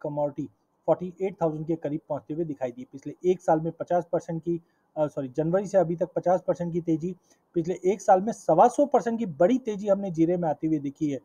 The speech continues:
और मात्र तीन महीने के अंदर अंदर छत्तीस परसेंट की बड़ी तेजी हमने जीरे में बनते हुए देखी है। Fundamental कारण की बात करें तो सबसे पहले जीरे के अंदर पचास परसेंट की तेजी तो लगभग हमने दो हज़ार तेईस में ही देखी, जिस ढंग से export की demand बनी हुई है।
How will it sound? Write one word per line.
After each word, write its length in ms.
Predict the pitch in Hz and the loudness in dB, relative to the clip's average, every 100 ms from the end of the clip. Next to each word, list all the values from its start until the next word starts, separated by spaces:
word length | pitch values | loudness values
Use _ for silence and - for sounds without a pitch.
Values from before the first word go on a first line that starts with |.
| _ _ _ 165 | _ _ _ -4
और 80 | |
मात्र 400 | 160 165 190 220 | 6 6 6 0
तीन 460 | 220 _ - 262 269 | -6 _ 2 4 4
महीने 220 | 214 208 | 2 0
के 120 | 208 | 0
अंदर 220 | 196 180 185 | 2 4 2
अंदर 200 | 170 180 | 2 -2
छत्तीस 460 | - 160 - 196 _ _ _ _ _ | -4 -10 -10 -14 _ _ _ _ _
परसेंट 300 | 185 202 196 | 4 4 0
की 100 | 202 | -4
बड़ी 240 | 170 165 170 | -4 -4 -4
तेजी 540 | - _ 190 180 196 | -10 _ -4 -2 0
हमने 240 | 180 175 | 0 0
जीरे 260 | 165 151 151 | 0 -2 0
में 160 | 165 269 - _ _ _ _ _ _ 156 | -2 -4 -8 _ _ _ _ _ _ 0
बनते 320 | 156 160 160 | 2 4 2
हुए 140 | 165 | 2
देखी 300 | 151 135 139 | 0 -4 -6
है। 160 | 131 131 - _ _ _ - | -6 -6 -10 _ _ _ 6
Fundamental 360 | 226 285 277 277 | 8 8 6 6
कारण 300 | 233 214 220 | 6 4 0
की 100 | 226 | 2
बात 220 | 185 180 | 2 4
करें 120 | 185 | -2
तो 100 | 180 | -4
सबसे 280 | 196 180 196 | -8 -4 0
पहले 240 | 190 185 196 _ _ _ | 2 2 -2 _ _ _
जीरे 280 | 143 170 214 | -4 0 0
के 100 | 202 | 0
अंदर 140 | 202 202 | 0 0
पचास 360 | - 170 196 196 | 0 6 6 6
परसेंट 220 | 175 185 | -2 -2
की 60 | 190 | -4
तेजी 240 | 180 175 180 | -2 -2 -2
तो 100 | 185 | 0
लगभग 340 | 156 160 180 | 2 2 0
हमने 180 | 175 180 | 0 -2
दो 120 | 156 | 0
हज़ार 160 | 156 180 | 0 0
तेईस 260 | 156 156 180 | 0 -2 -4
में 60 | |
ही 20 | 156 | -4
देखी, 200 | 139 139 | -4 -4
जिस 200 | 156 170 | -4 -2
ढंग 120 | 160 | -4
से 140 | 190 | -4
export 340 | 156 - 175 165 | -6 -4 -4 -2
की 80 | 165 | -2
demand 300 | 147 156 160 | 0 0 0
बनी 200 | 156 156 | -2 -2
हुई 160 | 151 | 0
है। 80 | 156 | 0